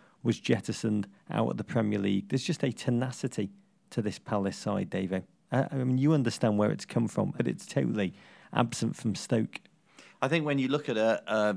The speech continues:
Speaker 2: if you look at the table based on win expectation, that sort of stat that Opta do based on in-game who they expect to win,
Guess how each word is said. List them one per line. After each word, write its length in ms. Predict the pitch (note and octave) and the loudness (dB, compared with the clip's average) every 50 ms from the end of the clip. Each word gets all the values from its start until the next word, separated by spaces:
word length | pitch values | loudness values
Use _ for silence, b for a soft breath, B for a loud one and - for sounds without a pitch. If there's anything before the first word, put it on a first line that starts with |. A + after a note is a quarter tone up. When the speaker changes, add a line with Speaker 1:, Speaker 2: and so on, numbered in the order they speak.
| - - | -2 -10
Speaker 2:
if 120 | F2 F#2+ | -8 -2
you 80 | B2 A#2 | 0 0
look 120 | A#2 - | 0 0
at 60 | - F2 | -2 -4
the 80 | G#2+ | -4
table 400 | - - - A#2 A2 G2 G#2 G#2 | -4 0 0 2 2 2 0 -2
based 380 | F2+ - G2+ G2 F#2 - - G#2 | 0 2 0 0 0 -2 0 2
on 360 | G2+ G2 F#2+ F#2 F#2+ F#2+ - - - | 2 4 4 2 2 0 -2 -6 -6
win 240 | G2 G2+ A2 G#2+ | 0 2 4 4
expectation, 840 | G#2 - - - - G2 D#2+ - - G2+ F#2+ F#2 - - E2+ E2 D#2 - | 4 2 0 -4 -4 -4 -4 -2 -2 -2 -2 0 -2 -4 -6 -6 -6 -4
that 180 | - F2 - - | -6 -6 -6 -4
sort 140 | - F2+ | -6 -6
of 160 | F2+ D#2+ - - | -6 -6 -8 -10
stat 460 | - - - - F#2+ F#2 - - - - | -10 -10 -6 -6 -6 -6 -6 -8 -8 -10
that 160 | F#2 F2 - - b b b b b b b b b - | -10 -10 -10 -12 b b b b b b b b b -2
Opta 300 | F#2+ F#2 - - - F#2 | -2 -2 -2 -2 -8 -6
do 200 | D#2+ F#2 F2+ D#2+ | -4 -4 -6 -2
based 340 | - F#2+ F#2 F2 - - G2+ | 0 0 0 0 -2 -2 -2
on 240 | F2+ F2+ F#2 F#2 - | -2 0 -2 -4 -2
in-game 760 | A2 G#2 G#2 G2 F#2 G#2+ G2+ G2 F2+ E2+ E2+ E2+ E2+ E2 E2 b b b b | -2 0 0 0 2 2 2 2 2 0 0 -2 -2 -2 -4 b b b b
who 160 | - B2 A2+ | 2 4 4
they 160 | G2 G#2+ G2 G2 | 6 6 4 2
expect 420 | F#2+ - - - G#2 E2+ - - | 2 -4 -2 0 0 0 0 -4
to 80 | - F2 | -4 -2
win, 380 | F#2 G2 F2+ E2 D#2+ D#2+ D#2 | 0 0 0 0 -2 -4 -6